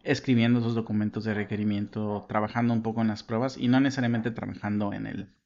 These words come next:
en el, en el código como tal, ¿no? Y es, y es, y es chistoso porque justamente dentro de esos, <laughs> ah, artículos que estábamos viendo, hay una parte de donde dice,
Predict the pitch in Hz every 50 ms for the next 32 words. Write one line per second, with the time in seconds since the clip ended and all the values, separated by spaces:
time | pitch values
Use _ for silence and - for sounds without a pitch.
0 | _ _ _ - - - - _ _ _ _ _ _ _ _ _ 123 117 113 110
1 | 107 110 - - 120 117 107 104 104 - - 123 117 117 113 110 107 - - -
2 | 101 - - 107 110 107 110 117 113 110 123 - - 147 143 151 151 - - 170
3 | 147 143 139 131 - - - - 143 135 - - 147 - - 156 131 170 156 139
4 | 131 117 - 123 117 117 117 120 - - - - 147 139 - 147 135 127 120 120
5 | 120 123 117 113 110 117 123 123 113 120 123 - - - 123 117 - - - -
6 | - - - - - - - - _ - - 131 117 110 110 - - 113 117 113
7 | - 123 117 - 127 120 117 113 - - 110 101 98 101 98 - - - _ _
8 | _ _ - 117 - - 127 120 117 117 117 113 107 101 101 110 113 113 110 110
9 | 120 123 - - - 113 110 113 117 117 107 98 - - 110 104 104 - - 110
10 | 104 101 104 95 95 95 - - - - 110 107 107 104 107 110 107 107 110 110
11 | 107 104 -